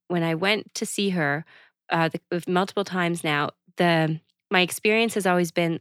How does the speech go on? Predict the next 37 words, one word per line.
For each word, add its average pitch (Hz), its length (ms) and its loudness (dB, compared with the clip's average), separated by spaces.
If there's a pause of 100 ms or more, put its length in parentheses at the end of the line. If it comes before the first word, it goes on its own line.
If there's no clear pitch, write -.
there's 165 220 0
just 196 240 -2
so 202 100 0
much 180 240 -2
I 165 100 2
didn't 170 240 0
know 160 160 0
I 156 120 0
didn't 151 280 -4
know. 143 360 0 (360)
And 170 140 0
it's - 180 -6
so 170 240 0
useful 165 840 -4 (460)
to 185 140 0
learn 165 380 0
from 175 180 -4
somebody 160 340 -2
who 160 200 -2
has 156 380 -2
this 160 160 -4
whole 196 260 0
wealth 175 300 0
of 165 80 -6
knowledge 156 400 0
that 156 160 -2
isn't, 175 300 -4 (280)
it's - 100 -20
not 220 160 4
even 208 200 2
knowledge 180 280 4
I'm 170 160 2
aware 160 460 2
of 151 80 0
having 151 300 -2
a 139 80 -4
gap 139 460 -2